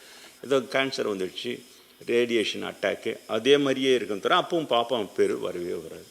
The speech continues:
அப்போ இவ்வளோ பெரிய அநியாயத்தை கடவுள் தட்டி கேட்க மாட்டாரா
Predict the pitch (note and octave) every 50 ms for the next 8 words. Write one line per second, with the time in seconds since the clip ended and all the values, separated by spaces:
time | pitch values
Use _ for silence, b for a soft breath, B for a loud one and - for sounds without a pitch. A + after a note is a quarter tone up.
0 | - - B B B B B B B B B B C3+ C3+ C#3+ C#3 C3+ C#3 D3 D#3
1 | E3 E3 D#3+ E3+ E3+ F3 F#3 G3 G#3 A3+ B3+ B3 B3 G#3+ G#3 G3 F#3 F3+ F#3 F#3+
2 | F3+ F3 E3 D3 C3+ - C3+ C3 B2+ C3+ C#3+ C#3+ - - - - - - - -
3 | - - - - - - - - - D3 F3 G#3+ G#3+ G#3 - F#3 D#3+ D#3+ D3+ D#3+
4 | D3 B2+ B2 A#2 G#2+ F#2+ F#2+ F#2 G#2+ A2 G#2+ G2+ F2+